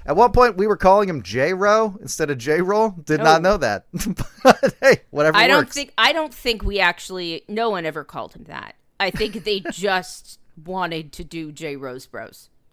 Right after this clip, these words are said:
Speaker 1: <laughs>
Speaker 2: The, by the way, the first modern day, um, fan group was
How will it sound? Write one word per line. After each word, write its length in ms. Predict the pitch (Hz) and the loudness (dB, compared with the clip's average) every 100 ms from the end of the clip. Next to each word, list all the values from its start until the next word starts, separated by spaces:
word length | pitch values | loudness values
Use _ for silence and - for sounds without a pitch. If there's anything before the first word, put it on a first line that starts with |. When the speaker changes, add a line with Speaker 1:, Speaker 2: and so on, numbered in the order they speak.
| _ - | _ -16
Speaker 1:
<laughs> 360 | - - 190 - 185 - - - - - 151 - 139 - - _ - _ _ - | -8 -4 -2 0 -2 -2 -6 -6 -10 -10 -12 -12 -14 -12 -18 _ -20 _ _ -18
Speaker 2:
The, 280 | 190 247 247 - | -10 -8 -6 0
by 140 | 269 | 0
the 60 | 294 | 0
way, 80 | |
the 120 | 247 262 | -4 -6
first 320 | - 370 - | -8 -10 -8
modern 800 | 202 175 165 175 208 226 254 247 208 | -8 -2 0 0 -2 -4 -8 -12 -10
day, 580 | 214 220 208 240 285 - _ _ _ _ - | -2 0 2 0 -6 -14 _ _ _ _ -6
um, 600 | 202 180 170 165 156 151 _ _ _ _ - _ | -4 -2 -4 -6 -14 -20 _ _ _ _ -20 _
fan 360 | - 208 208 | -8 -6 -6
group 280 | 220 269 294 _ _ _ _ _ _ _ | -8 -12 -14 _ _ _ _ _ _ _
was 680 | 190 190 185 180 180 175 | -12 -6 -6 -6 -8 -14